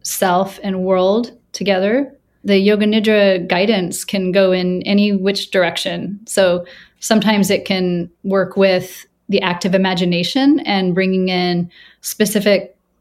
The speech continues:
core limiting beliefs that you're holding or emotions that are experienced as sensation in your body and working with those, working with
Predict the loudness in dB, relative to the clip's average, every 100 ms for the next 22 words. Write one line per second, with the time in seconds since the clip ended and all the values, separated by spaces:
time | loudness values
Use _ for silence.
0 | -16 -4 0 2 4 2 2 0 0 0
1 | -2 0 0 0 -4 -2 0 0 0 -2
2 | -6 -10 -14 -20 -20 _ _ -2 0 2
3 | 0 -2 -4 -2 2 4 4 2 0 0
4 | -2 -6 -8 -12 -4 0 2 0 -2 -6
5 | -16 _ _ _ _ _ _ -10 -8 -4
6 | 0 2 0 0 0 0 -4 -2 0 0
7 | 0 0 0 0 -2 0 0 0 0 2
8 | 0 0 0 0 -4 -6 -4 -4 -6 -8
9 | -10 -12 -6 -4 -2 0 0 0